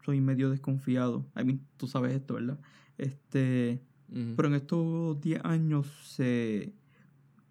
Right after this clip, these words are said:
Speaker 1: se confirmó y se estableció con más fuerza que, que es de la forma en que se supone que uno sea.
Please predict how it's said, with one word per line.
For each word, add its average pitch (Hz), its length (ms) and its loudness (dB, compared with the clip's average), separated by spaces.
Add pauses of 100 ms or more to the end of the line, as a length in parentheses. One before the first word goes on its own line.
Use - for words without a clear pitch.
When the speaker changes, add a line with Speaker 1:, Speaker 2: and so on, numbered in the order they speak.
(180)
Speaker 1:
se - 280 -2
confirmó 135 680 2
y 147 80 4
se 123 460 2
estableció 123 480 -4
con 135 120 2
más 135 160 0
fuerza 131 680 -2
que, 104 500 -4 (2000)
que 151 180 2
es 135 80 2
de 160 100 2
la 151 80 0
forma 147 200 2
en 131 40 0
que 135 120 0
se 135 100 2
supone 120 360 0
que 127 80 -4
uno 123 180 2
sea. - 300 -10